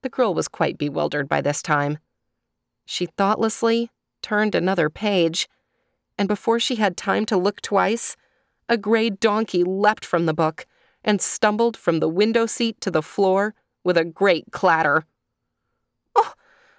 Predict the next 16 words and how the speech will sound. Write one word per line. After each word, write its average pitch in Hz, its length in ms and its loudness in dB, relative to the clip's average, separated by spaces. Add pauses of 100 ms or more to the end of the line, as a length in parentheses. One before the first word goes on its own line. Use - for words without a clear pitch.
(260)
you're 285 440 2
clumsy 233 420 0
enough, 208 360 2
I'm 208 160 0
sure," 220 520 2 (600)
said 160 220 0
the 143 80 -2
child 120 500 -4 (160)
indignantly, 151 760 -2 (400)
for - 160 -2
the 147 80 -2
beast 226 460 -4 (200)
had 247 160 -2
nearly 208 360 0
upset 196 360 -2
her. 139 220 0